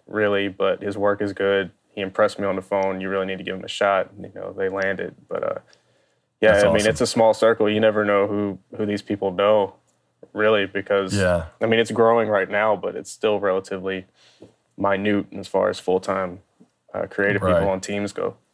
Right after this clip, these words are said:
Speaker 2: Right, especially when you go, like, a little bit deeper of a dive into the niche where you have, like, the people that work in pro sports and then the people that work in college sports 'cause
Speaker 1: Mm-hmm.
Speaker 2: kind of all at the same conferences and, and that type of thing. How
Speaker 1: Right.
Speaker 2: was your transition going from, like, kind of being your own boss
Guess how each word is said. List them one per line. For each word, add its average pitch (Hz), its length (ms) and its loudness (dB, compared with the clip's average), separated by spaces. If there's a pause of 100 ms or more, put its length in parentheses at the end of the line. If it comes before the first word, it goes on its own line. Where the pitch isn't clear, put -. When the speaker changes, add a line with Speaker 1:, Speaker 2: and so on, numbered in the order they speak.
(920)
Speaker 2:
Right, 104 140 4
especially 135 380 0
when 120 100 2
you 117 60 2
go, 110 160 0
like, 98 260 0
a 92 40 -4
little 98 200 0
bit 92 220 -2
deeper 92 340 0
of 90 180 0
a 87 60 -4
dive 87 240 2
into 85 160 -8
the - 80 -6
niche 85 380 0
where 87 80 0
you 87 60 0
have, 87 140 2
like, 82 140 0
the - 80 -12
people 90 280 -2
that 87 60 0
work 85 160 0
in 80 100 -6
pro 101 200 0
sports 90 420 -2
and 87 60 -2
then 82 80 0
the 80 60 -2
people 82 180 0
that 82 60 0
work 78 160 0
in 76 100 -2
college 78 300 0
sports 76 320 -6
'cause 82 180 -6
Speaker 1:
Mm-hmm. 98 300 -2
Speaker 2:
kind 117 140 0
of 101 60 -4
all 101 100 2
at 101 40 -4
the - 60 -14
same 95 260 0
conferences 87 720 -2
and, 78 240 -4
and 78 140 -2
that 78 120 0
type 78 160 -4
of 78 80 -6
thing. 73 220 -4
How - 420 -4
Speaker 1:
Right. 180 60 6
Speaker 2:
was 233 100 -2
your 277 60 -4
transition 131 880 -2
going 104 320 0
from, 95 420 0
like, 90 380 0 (480)
kind 113 180 0
of 90 80 -6
being 120 200 0
your 110 120 2
own 110 180 0
boss 101 640 0